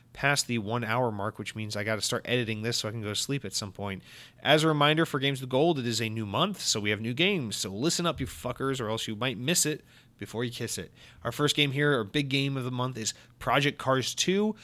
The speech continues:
which is available for the entire month of April. So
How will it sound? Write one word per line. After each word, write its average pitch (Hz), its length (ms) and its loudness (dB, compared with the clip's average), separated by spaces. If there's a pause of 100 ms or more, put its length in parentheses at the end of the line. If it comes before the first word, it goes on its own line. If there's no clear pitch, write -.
(160)
which 127 180 0
is 127 80 2
available 127 340 4
for 117 160 -6
the 110 100 0
entire 170 300 2
month 156 220 2
of 127 100 0
April. 120 460 0 (880)
So 120 460 2